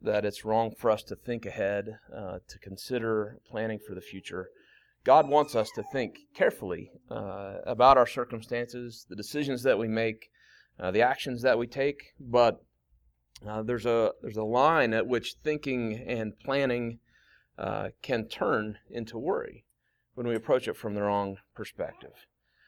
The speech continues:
The Bible encourages being wise and resourceful and planning ahead,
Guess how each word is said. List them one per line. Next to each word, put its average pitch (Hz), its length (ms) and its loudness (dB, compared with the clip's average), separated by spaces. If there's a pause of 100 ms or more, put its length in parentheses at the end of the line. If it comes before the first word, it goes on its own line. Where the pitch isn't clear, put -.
(200)
The 110 40 4
Bible 123 220 8
encourages 139 460 0
being 107 320 -4
wise 107 400 -6
and 104 100 -12
resourceful 104 680 -10
and 92 120 -14
planning 110 360 -6
ahead, 101 500 -8